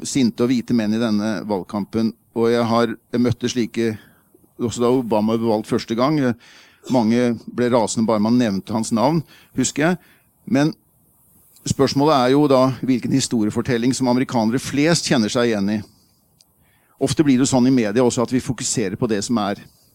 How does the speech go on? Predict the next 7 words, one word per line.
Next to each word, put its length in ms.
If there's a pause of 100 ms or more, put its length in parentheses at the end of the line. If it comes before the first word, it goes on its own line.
(120)
veldig 300
spesielt 560
og 80
veldig, 320 (640)
ehm, 640 (760)
uttalt, 600
og 280